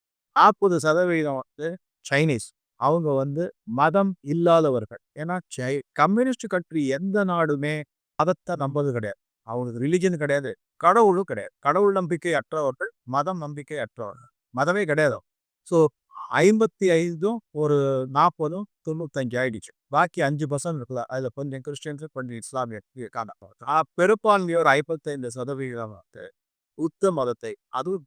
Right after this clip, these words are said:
திபெத்திய புத்த மதத்தை சேர்ந்தவர்கள். அதை நல்லா கவனிக்கணும். ஆனா, திபெத்தையும் இந்த இன்னர் மங்கோலியன் ரீஜன்ல இருக்கிற மக்களையும் இவங்க ஒன்று சேரவே விட மாட்டாங்க. ஏன்னா, புத்திஸ்ட் அப்படிங்கிற மத அடிப்படையில ஒன்று சேர்ந்து விட்டா இவங்களுக்கு பிரச்சனை,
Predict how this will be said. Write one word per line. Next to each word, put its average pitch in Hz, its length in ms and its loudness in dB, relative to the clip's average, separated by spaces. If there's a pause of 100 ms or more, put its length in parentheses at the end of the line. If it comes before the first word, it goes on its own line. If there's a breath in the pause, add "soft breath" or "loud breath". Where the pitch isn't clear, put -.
(100)
திபெத்திய 233 600 4
புத்த 185 320 4
மதத்தை 143 340 -4
சேர்ந்தவர்கள். 113 720 -12
அதை 113 160 -16
நல்லா 127 260 -6
கவனிக்கணும். 131 560 -6 (280)
ஆனா, 160 200 8 (680)
திபெத்தையும் 202 800 2 (160)
இந்த 165 180 -2
இன்னர் 208 340 0
மங்கோலியன் 165 500 -4
ரீஜன்ல 147 380 -10
இருக்கிற 139 240 -6
மக்களையும் 170 580 -2
இவங்க 147 260 -4
ஒன்று 175 280 2
சேரவே 165 320 6
விட 147 140 4
மாட்டாங்க. 120 400 -4
ஏன்னா, 151 280 -2
புத்திஸ்ட் 185 560 0 (140)
அப்படிங்கிற 147 460 0
மத 135 260 0
அடிப்படையில 143 640 0
ஒன்று 123 280 -8
சேர்ந்து 131 300 -6
விட்டா 117 320 -4 (760)
இவங்களுக்கு 127 400 -2
பிரச்சனை, 120 400 2